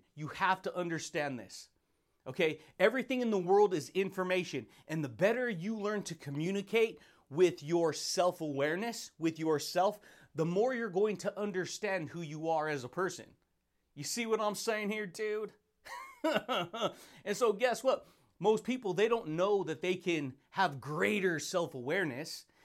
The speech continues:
They don't know that they could tap into greater dimensions of reality and who they are as an individual. It's all about develop. See, every day that passes from the time you're born, you're storing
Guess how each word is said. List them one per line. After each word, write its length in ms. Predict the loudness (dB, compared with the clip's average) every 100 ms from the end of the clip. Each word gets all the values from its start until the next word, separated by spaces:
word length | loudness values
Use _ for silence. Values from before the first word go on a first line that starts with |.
| -8
They 100 | -2
don't 200 | 0 2
know 260 | 4 4 2
that 160 | 0
they 100 | 0
could 200 | 0 -4
tap 320 | -4 0 0 0
into 380 | -4 -4 -6 -8 -20 -20 -12
greater 640 | -6 2 2 2 0 -2 -12 -4
dimensions 800 | -2 0 2 0 -2 -2 -2 -2
of 160 | -4 -4
reality 640 | 0 2 2 0 -6 -14 _ -6
and 160 | -4
who 320 | -2 -2 -2
they 220 | 0 0 2
are 220 | 2 2
as 180 | 0 -2
an 120 | -4
individual. 760 | -4 -2 0 0 -2 -8 -10 -14 _ _ _ -4
It's 180 | -4 -2 2
all 440 | 4 4 0 -2
about 380 | 0 2 0 -2
develop. 500 | -8 2 4 4 -2 -12
See, 380 | -12 -6 -6 -8 _ _ -20 _ _ _ 6
every 260 | 6 4
day 220 | 4 4 4
that 180 | 0
passes 480 | 2 0 0 -4 -8
from 180 | -4 -4
the 60 | -4
time 300 | -2 -2 0
you're 120 | -2
born, 380 | -2 -2 -2 -6 _ _ _ -8
you're 220 | 0 0
storing 760 | 0 -2 0 2 2 0 -2